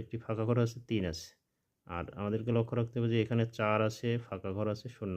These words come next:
আছে। কিন্তু এই, এখানে বসানো হয়েছে কত? অর্থাৎ এখানে একটা সংখ্যা বাদ দিয়ে এখানে ছেচল্লিশ বসানো হয়েছে। তাহলে আমাদের লক্ষ্য রাখতে হবে যে এইখানে ফাঁকা ঘর এবং তিন, আর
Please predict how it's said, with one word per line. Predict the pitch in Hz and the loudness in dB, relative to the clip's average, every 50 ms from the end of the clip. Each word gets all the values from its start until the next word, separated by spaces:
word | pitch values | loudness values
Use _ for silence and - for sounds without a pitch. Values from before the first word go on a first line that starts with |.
| 85 78 | -2 -4
আছে। | 73 - - - _ _ _ _ _ _ _ _ _ _ _ - - _ _ _ - | -4 -6 -10 -18 _ _ _ _ _ _ _ _ _ _ _ -20 -20 _ _ _ 2
কিন্তু | 127 123 123 120 135 117 98 101 113 151 - _ _ _ _ _ _ _ _ _ _ _ - | 2 4 4 4 4 4 4 4 2 -2 -6 _ _ _ _ _ _ _ _ _ _ _ -10
এই, | 101 87 80 - | -6 -6 -6 -6
এখানে | - - - 120 120 113 | -6 0 4 4 6 6
বসানো | 107 110 110 - 127 123 123 123 | 6 4 4 6 6 8 8 8
হয়েছে | 120 113 - 123 - | 6 6 4 0 -2
কত? | 98 87 82 67 80 92 117 98 | -2 -4 -4 -8 -8 -8 -8 -10
অর্থাৎ | 92 - 117 107 | -6 -4 -2 -2
এখানে | 104 101 - 120 117 | 0 0 2 0 0
একটা | 117 117 - - - | 0 -2 -8 -8 -2
সংখ্যা | - 120 117 - 120 107 98 | 0 0 2 2 2 2 4
বাদ | 98 101 95 95 98 | 2 2 2 0 0
দিয়ে | 110 117 120 123 147 156 - - - - | 4 4 6 6 4 2 0 -6 -10 -6
এখানে | 110 113 110 | -2 -2 -2
ছেচল্লিশ | 110 - - 117 113 - 110 104 110 113 104 | -2 -2 -4 -4 -2 0 0 2 2 2 2
বসানো | 98 90 - 92 87 87 | 2 0 -2 -2 -4 -2
হয়েছে। | 85 78 73 73 - - _ _ _ _ _ _ _ _ _ _ _ _ | -4 -4 -6 -8 -12 -18 _ _ _ _ _ _ _ _ _ _ _ _
তাহলে | - 113 113 101 98 101 113 151 - - - | 2 2 2 4 2 0 -2 -2 -6 -8 -6
আমাদের | 104 104 101 110 104 107 98 104 | -4 -2 -2 0 -2 0 -2 -2
লক্ষ্য | 104 - - 113 | -2 -2 0 0
রাখতে | 113 113 113 - - | 0 0 -2 -2 0
হবে | 117 113 113 110 | 2 2 2 4
যে | 107 113 113 117 - | 4 2 0 0 -2
এইখানে | 110 104 - 113 113 113 - | -4 -4 -2 -2 -2 -2 -2
ফাঁকা | - 107 104 - 117 113 110 | -4 -6 -2 0 0 0 0
ঘর | - 120 117 113 | 2 2 2 2
এবং | 110 113 113 117 117 - | 4 4 2 2 0 0
তিন, | - 110 92 78 71 - - _ _ _ _ _ _ _ _ _ _ _ _ _ _ _ - | 0 0 0 0 -2 -6 -12 _ _ _ _ _ _ _ _ _ _ _ _ _ _ _ -6
আর | 101 101 95 | -4 -2 -2